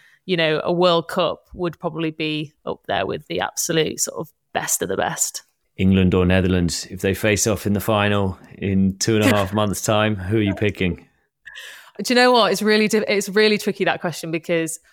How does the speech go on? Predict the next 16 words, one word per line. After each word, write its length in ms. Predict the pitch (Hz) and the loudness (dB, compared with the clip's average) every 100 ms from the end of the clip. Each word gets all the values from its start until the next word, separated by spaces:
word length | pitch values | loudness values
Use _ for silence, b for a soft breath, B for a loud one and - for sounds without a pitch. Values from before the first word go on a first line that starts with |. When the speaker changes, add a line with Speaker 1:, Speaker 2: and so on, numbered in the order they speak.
| b | b
Speaker 1:
my 140 | 190 190 | -2 0
heart 320 | 196 202 170 | 2 2 2
is 100 | 170 | -2
with 80 | 165 | -4
the 80 | 175 | 0
Netherlands 420 | 175 160 151 156 | 0 0 -4 -6
because 280 | - 180 170 | -8 -4 -2
I've 100 | 160 | -2
got 180 | 147 | -2
Dutch 180 | 202 190 | -2 -4
passport. 580 | - 170 - 170 156 156 165 | -4 -6 -4 -2 0 -2 -2
My 120 | 165 | -2
whole 160 | 190 | 0
family 340 | 180 180 170 165 | 0 0 0 0
live 200 | 160 156 | -2 -2
there. 360 | 156 151 151 | -2 0 0